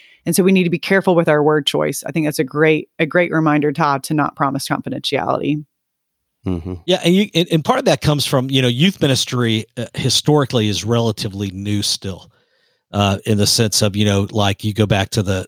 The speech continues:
Speaker 3: the seventies, late seventies, eighties, early nineties, it really,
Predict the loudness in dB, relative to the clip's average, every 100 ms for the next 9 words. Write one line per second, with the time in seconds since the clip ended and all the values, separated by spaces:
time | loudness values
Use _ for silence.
0 | _ -6 -2 2 2 0 -2 -2 0 0
1 | 0 0 0 2 0 0 2 2 4 2
2 | 2 0 2 2 2 2 2 2 2 0
3 | -2 -4 0 2 2 0